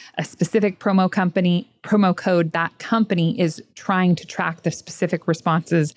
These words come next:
that they're getting. So now the difference between the host read ads, where there's a specific code for your specific show, and the programmatic, is that with programmatic,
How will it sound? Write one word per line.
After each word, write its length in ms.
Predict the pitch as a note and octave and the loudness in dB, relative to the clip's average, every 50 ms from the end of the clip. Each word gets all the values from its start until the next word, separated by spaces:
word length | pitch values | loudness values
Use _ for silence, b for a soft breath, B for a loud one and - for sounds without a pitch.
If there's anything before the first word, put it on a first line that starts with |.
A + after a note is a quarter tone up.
| b b b b | b b b b
that 160 | b F3+ - | b -2 0
they're 120 | - E3 D#3+ | 2 2 2
getting. 360 | D3 E3+ D#3 D3 C#3 D3+ D3+ - b b b b b b | 2 0 -2 -2 -2 -4 -4 -6 b b b b b b
So 160 | b - B3+ | b 2 4
now 160 | A3+ A3 G#3 | 4 4 4
the 120 | G3 G3 F#3 | 4 2 2
difference 500 | F#3 A#3+ C#4 C#4 - A#3 G#3 G3 F3+ - | 2 2 0 2 2 4 4 4 4 4
between 720 | - F#3 F3+ - - - F3+ E3+ E3 E3 D#3+ D#3+ D#3+ D#3+ B B B B B B | 0 -4 -4 -2 0 2 2 4 4 4 4 4 2 0 B B B B B B
the 180 | E3+ E3 E3+ | -2 -2 -2
host 360 | - - C#4 F4 F4 - - | 0 2 4 4 4 2 0
read 160 | - F3+ E3+ E3+ | -2 0 0 0
ads, 580 | - E3+ D#3+ D3+ D#3 D#3 D#3 D#3 D3+ - - - | 0 0 0 0 0 0 0 -2 -2 -6 -10 -8
where 220 | - F3 F3+ F3 E3 | -2 0 2 2 2
there's 240 | E3 E3 E3 D#3+ - - - - | 2 2 0 0 -2 -4 -2 0
a 100 | F3+ F3 | 0 0
specific 600 | - - - - F3+ - - G#3+ - F#3 - - | 0 -4 -4 -4 -2 0 0 0 0 -2 -6 -4
code 280 | - - F3+ F3 E3 C#3+ | -2 0 2 2 2 0
for 140 | - - E3 | -2 0 2
your 320 | F3 F3+ G3 G#3+ G#3+ F#3+ | 4 4 4 4 4 2
specific 460 | F3 - - E3+ - F3 D#3+ D#3 - | 0 -2 -4 -4 -4 -2 -4 -4 -6
show, 380 | - - - A3 G#3 F#3 E3+ - | -6 -2 0 0 2 2 0 0
and 140 | - E3+ D#3+ | 2 2 2
the 60 | D#3 | 0
programmatic, 760 | - - E3+ D#3 E3 D#3+ E3 G3 G#3 G3 F3+ F3 E3 E3 - _ b b b b b b | 0 0 -2 0 0 0 0 0 0 2 2 2 2 0 -2 _ b b b b b b
is 140 | - A3 F#3+ | 0 0 2
that 100 | F#3+ - | 2 2
with 160 | G3 - - | 0 0 0
programmatic, 800 | - C4 A#3 G#3 G#3 G#3 B3+ C4+ C#4 A#3+ G3+ F3+ F3 - - | 0 -2 0 2 2 2 4 4 4 4 4 4 2 -2 -4